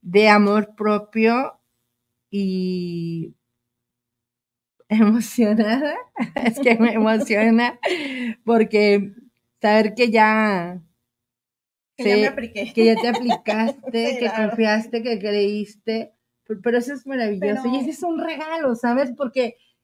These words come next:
Speaker 1: porque a lo mejor podrías, "Ay, es que esta mujer, o sea, ya, ya me tiene", como decía
Speaker 2: <laughs>
Speaker 1: mi sobrino,
Speaker 2: No,
Speaker 1: "me
Speaker 2: no,
Speaker 1: tienes
Speaker 2: no.
Speaker 1: hasta aquí",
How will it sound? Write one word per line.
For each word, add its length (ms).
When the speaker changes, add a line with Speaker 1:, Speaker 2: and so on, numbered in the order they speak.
Speaker 1:
porque 240
a 60
lo 60
mejor 400
podrías, 300
"Ay, 240
es 100
que 140
esta 280
mujer, 500
o 100
sea, 140
ya, 220
ya 100
me 120
tiene", 280
como 200
decía 560
Speaker 2:
<laughs> 180
Speaker 1:
mi 160
sobrino, 640
Speaker 2:
No, 160
Speaker 1:
"me 120
Speaker 2:
no, 60
Speaker 1:
tienes 320
Speaker 2:
no. 120
Speaker 1:
hasta 300
aquí", 460